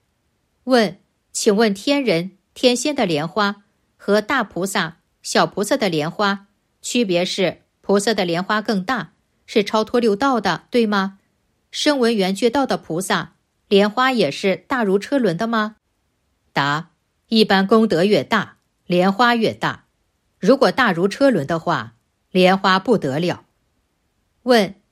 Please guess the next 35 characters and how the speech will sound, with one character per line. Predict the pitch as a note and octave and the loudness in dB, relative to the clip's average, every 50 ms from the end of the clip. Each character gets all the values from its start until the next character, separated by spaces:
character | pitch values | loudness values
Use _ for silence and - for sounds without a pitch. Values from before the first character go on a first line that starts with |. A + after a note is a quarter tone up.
| _ _ - | _ _ -8
家 | - D4 C#4+ D4+ | -2 -2 0 2
有 | C#4 G#3+ E3+ | 2 0 0
通 | E3+ - - C4 | -2 -4 -4 -2
灵 | B3 G#3 A3 | 0 0 0
的 | A#3 A3 | -2 -2
妈 | G3+ A#3 A#3+ A#3+ B3 | -2 -2 -2 -2 -2
妈， | A#3 G#3+ E3 D3+ - _ _ _ _ _ _ _ _ - | -4 -6 -6 -8 -12 _ _ _ _ _ _ _ _ -2
妈 | A#3+ A#3 A3+ | 0 0 2
妈 | A3 G#3 F#3 | 2 0 -2
经 | F#3+ - A#3 A3+ | -2 -2 -2 -2
常 | A3+ - - E3+ E3+ F3+ | -2 -2 -4 -4 -4 -4
在 | G3 - A#3+ G#3+ | -4 -4 -4 -4
佛 | G#3 - G3+ G#3 | -2 -2 -4 -4
台 | F#3+ G3 G3 G3+ | -2 -2 -4 -4
前 | G3 - F3+ F#3 G3 | -4 -4 -4 -4 -4
读 | G3 F#3+ G#3+ | -2 -4 -2
咒 | G#3+ D4+ D4 B3+ | 0 0 0 0
语， | A3 F#3 E3 C#3+ - - _ _ _ _ _ _ _ - | 0 -2 -4 -8 -10 -12 _ _ _ _ _ _ _ -2
也 | G#3+ G3+ | 0 0
不 | G3 A3 A3+ | 2 0 -2
知 | A3 - C4 C4 | -2 -2 -4 -2
道 | C4+ B3 G3+ F#3+ | 0 0 0 -2
读 | F#3+ - F#3+ G#3+ | -2 -2 -2 -2
的 | A#3 A#3 G#3 | 0 -2 -2
什 | - - C#3 | -2 -4 -6
么， | D3 F3 F3+ F#3 _ _ _ _ _ _ _ _ _ | -6 -6 -10 -10 _ _ _ _ _ _ _ _ _
这 | - - C4 A#3 | -2 2 2 2
种 | A#3 G#3 F#3 | 2 0 -4
情 | F#3 - F#3+ F3+ | -2 -4 -6 -6
况 | F#3+ - - G#3 F#3 E3+ G3 - | -6 -2 -2 -2 -2 -2 -4 -4
该 | C4+ C4 C4+ | -4 -4 -2
怎 | - G#3 | -2 -4
么 | E3 D#3 D3 | -4 -4 -4
办？ | - B3 A3 F#3+ G3 - _ _ _ _ _ _ _ _ _ _ _ _ _ _ _ | -2 -2 -2 -4 -4 -8 _ _ _ _ _ _ _ _ _ _ _ _ _ _ _
答： | - D3 C3 C3+ D3 E3 E3 | -4 -2 -2 -2 -2 -4 -8